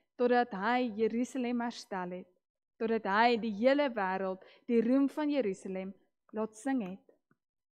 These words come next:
Ja, terwyl Je-, eh, Jesaja eintlik hier jubel oor hierdie nuwe gedagte, hierdie nuwe tyd van oorwinning wat gaan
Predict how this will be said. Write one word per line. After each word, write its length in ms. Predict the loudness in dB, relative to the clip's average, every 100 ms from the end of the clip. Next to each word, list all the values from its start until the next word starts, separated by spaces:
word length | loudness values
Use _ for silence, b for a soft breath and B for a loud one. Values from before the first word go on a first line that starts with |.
| _ _
Ja, 120 | 0 2
terwyl 520 | 2 2 4 4 4
Je-, 140 | 0 -4
eh, 160 | -2 0
Jesaja 480 | -2 0 0 2 2
eintlik 320 | 0 -4 -4
hier 200 | 0 0
jubel 460 | 0 -2 2 4 2 B B -4
oor 200 | 0 2
hierdie 440 | 4 4 2 2
nuwe 520 | 2 4 4 4 2 0 B B -8
gedagte, 680 | -6 -4 -4 -4 -4 -8 -6
hierdie 460 | -2 0 0 0 0
nuwe 300 | 2 2 0 0
tyd 280 | 0 0 0 b b -4
van 160 | -2 -2
oorwinning 580 | 0 -2 -2 -2 -2 -4
wat 200 | -4 -4
gaan 180 | -8